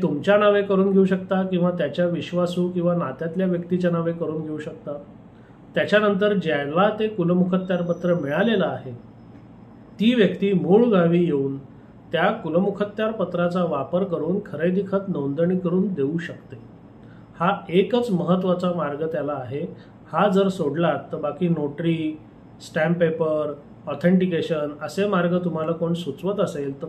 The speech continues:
तो तुमची फसवणूक करतोय. त्याच्या जाळ्यामध्ये न सापडणं हेच श्रेयस्कर आहे. पुढचा प्रश्न आहे,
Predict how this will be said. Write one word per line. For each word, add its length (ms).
तो 200
तुमची 340
फसवणूक 480
करतोय. 400
त्याच्या 400
जाळ्यामध्ये 680
न 200
सापडणं 680
हेच 260
श्रेयस्कर 560
आहे. 180
पुढचा 300
प्रश्न 260
आहे, 340